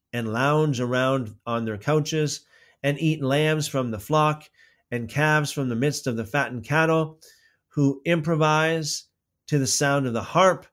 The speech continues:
and like David have composed songs for themselves, who drink wine from sacred bowls, while they anoint themselves with the finest of oils, yet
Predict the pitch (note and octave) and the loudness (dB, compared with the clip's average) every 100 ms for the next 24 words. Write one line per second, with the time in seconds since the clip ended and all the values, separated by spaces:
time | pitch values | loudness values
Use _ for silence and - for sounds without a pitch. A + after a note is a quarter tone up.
0 | _ _ _ _ _ _ C3 C3+ C3 C3 | _ _ _ _ _ _ -2 0 0 -2
1 | A2 C#3+ E3+ E3+ E3+ D3+ - _ - C3+ | 0 4 4 4 0 -4 -8 _ -2 0
2 | C3+ - A#2 D3+ D#3 D3 D#3 D3+ D#3+ D3 | 0 -2 0 2 4 4 2 4 2 0
3 | D3 B2 A2 D#3 D#3+ E3+ E3 D3+ - _ | -2 -2 -2 0 2 2 0 -4 -12 _
4 | _ _ _ _ _ _ _ - C#3+ C#3 | _ _ _ _ _ _ _ 0 2 4
5 | D3 G#2+ C3+ D#3 D#3+ E3 D3 B2+ A2+ D#3 | 2 2 4 6 4 2 -2 -2 0 0
6 | D3+ C3+ A2+ C#3+ F3+ F3+ E3+ - - _ | 2 0 2 4 6 4 0 -4 -10 _
7 | _ _ A#2+ C3 C3 C3+ C3 D3 E3 D#3 | _ _ 2 2 4 2 2 2 2 0
8 | A#2+ E3 D#3 D3+ A2 C3+ C3+ A#2 - C3+ | 0 2 2 2 0 -2 -2 -6 -2 0
9 | C#3+ A2 A#2+ B2 F#3 G3+ F3+ - - _ | 0 -2 0 4 6 4 0 -4 -8 _
10 | _ _ _ _ - B2+ A#3+ A#3+ - | _ _ _ _ -2 4 4 4 -4